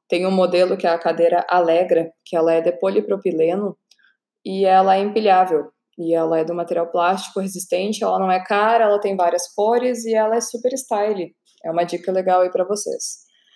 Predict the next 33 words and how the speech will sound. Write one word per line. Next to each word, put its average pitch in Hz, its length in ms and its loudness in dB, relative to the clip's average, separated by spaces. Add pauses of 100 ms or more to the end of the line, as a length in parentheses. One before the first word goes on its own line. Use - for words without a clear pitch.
(260)
tá? 151 360 0 (260)
Outra 214 280 4
coisa 233 300 2
que 240 140 -2
entulha 233 440 4
muito 220 280 0
sala 202 300 0
de 196 80 0
jantar 208 340 2
é 185 100 2
cristaleira. 190 680 2 (240)
E 233 80 0
eu 254 80 8
não 302 140 0
sei 302 160 0
por 294 100 -12
que 285 120 -4
que 277 60 -2
a - 20 0
gente 269 160 -4
tem 262 100 -2
mania 233 260 2
de 247 80 4
fazer 226 280 -2
cristaleira 220 600 0
com 226 120 -2
profundidade, 202 760 -2
por 190 100 -20
que 185 140 -4
que 196 80 -4
os 202 120 -8
clientes 190 420 -6
pedem. 170 420 -2